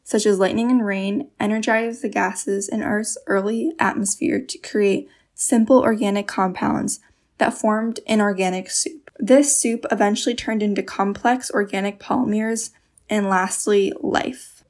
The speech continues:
Miller and Urey tested this theory by designing an experiment in which they used a glass flask attached to a pair of electrodes to hold water, methane, ammonia, and hydrogen,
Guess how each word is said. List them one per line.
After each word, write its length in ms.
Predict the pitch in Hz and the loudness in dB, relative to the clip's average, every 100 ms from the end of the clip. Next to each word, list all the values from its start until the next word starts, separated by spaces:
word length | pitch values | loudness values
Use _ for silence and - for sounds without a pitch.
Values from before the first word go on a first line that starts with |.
| - | 6
Miller 440 | 208 214 247 294 | 8 10 12 12
and 140 | 294 | 10
Urey 480 | 214 202 208 214 233 - | 10 8 8 6 2 -6
tested 440 | - 208 - 240 214 | -2 0 6 6 8
this 240 | 254 - | 6 4
theory 480 | - 190 185 190 190 | 6 8 8 8 4
by 240 | 190 190 | 6 6
designing 540 | 196 190 190 196 214 233 | 6 4 4 4 4 2
an 100 | 247 | 0
experiment 720 | - - 202 190 190 196 - - | -2 0 2 4 2 0 -4 2
in 160 | 240 | 4
which 220 | 226 226 - | 6 4 4
they 120 | 240 | 4
used 460 | 214 208 208 208 - | 4 2 0 0 4
a 100 | 202 | 4
glass 540 | 185 196 190 247 - | 8 8 10 8 4
flask 640 | - 202 185 196 254 - - - | 2 4 6 4 -2 -12 -20 -2
attached 560 | - 220 - 202 - - | 2 4 4 0 0 2
to 140 | 277 | 4
a 40 | 240 | 4
pair 240 | - 208 | 2 0
of 80 | 208 | 2
electrodes 920 | 220 190 190 - - 196 185 185 - _ _ | 2 0 -2 -6 -2 0 0 -4 -8 _ _
to 100 | - | -2
hold 360 | 247 220 208 269 | 2 2 2 4
water, 600 | 262 185 202 240 254 254 _ _ | 6 8 8 8 4 2 _ _
methane, 800 | - 220 214 - 226 214 220 240 - _ - | 0 4 4 4 4 4 0 -2 -8 _ 2
ammonia, 640 | 220 202 208 208 208 208 - | 6 6 6 6 4 4 2
and 100 | 208 | -2
hydrogen, 800 | - - - - - - - | -2 -4 -2 -4 -4 -6 -6